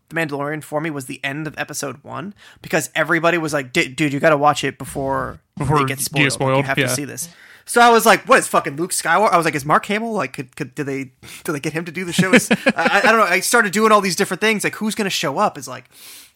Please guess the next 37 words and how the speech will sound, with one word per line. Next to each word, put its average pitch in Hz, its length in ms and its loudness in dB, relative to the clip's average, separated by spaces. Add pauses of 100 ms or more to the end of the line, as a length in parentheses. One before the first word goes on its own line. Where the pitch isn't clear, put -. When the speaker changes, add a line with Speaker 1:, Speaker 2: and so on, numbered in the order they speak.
(100)
Speaker 1:
I, 160 220 -4
is 143 180 -8
X - 220 -6
Y 139 140 -2
Z 147 220 -2
character 147 380 -4
gonna 139 160 -6
be 143 420 -2
in 139 100 -6
the 139 80 -6
show? 160 220 2
I 151 80 4
wasn't 170 220 0
even 160 100 -2
sure 175 160 0
of 147 40 -6
the 131 80 -12
timeline 151 500 0
either. 156 360 -4 (280)
So 190 120 0
I 185 100 6
was 190 160 0
ex-, - 400 -6
expecting 156 800 -4 (360)
just - 180 0
something 180 260 0
huge, 135 560 -6
and 156 140 -4
then, 151 100 -2
like, 143 160 -2
little 156 160 -2
Baby 139 240 -2
Yoda 190 240 2
come 135 200 -6
up, - 120 -16
came 135 240 -8 (160)
out, 123 300 -6